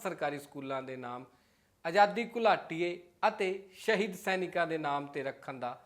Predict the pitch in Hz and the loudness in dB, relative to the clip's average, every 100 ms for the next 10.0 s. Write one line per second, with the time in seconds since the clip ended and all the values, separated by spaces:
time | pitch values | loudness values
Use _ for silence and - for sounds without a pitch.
0 | _ _ _ - 170 160 135 120 110 107 | _ _ _ -2 0 0 -2 -4 -4 -10
1 | 101 104 - 196 214 247 214 214 226 185 | -10 -12 -4 -2 0 2 2 2 2 6
2 | 190 185 190 196 170 175 175 160 160 165 | 6 6 2 2 0 -2 0 0 -2 -4
3 | - - _ - 220 220 233 233 220 202 | -14 -20 _ -8 -2 0 2 0 -2 2
4 | 208 190 165 160 170 175 - _ _ - | 2 4 -2 -4 -6 -6 -10 _ _ -2
5 | 175 220 233 233 233 180 180 180 185 180 | 2 4 4 2 0 4 4 2 -4 -2
6 | 160 160 175 175 185 185 170 170 175 170 | -4 -2 -4 -4 -8 -6 2 4 4 2
7 | 185 165 160 156 147 139 147 151 - 190 | -4 2 4 4 0 -4 -6 -6 -8 -6
8 | 180 233 202 - 175 160 160 170 - 160 | 2 2 2 0 -6 0 0 0 -6 -8
9 | 151 151 147 143 139 139 139 - 135 131 | -4 -4 -4 -2 -2 -2 -6 -10 -10 -10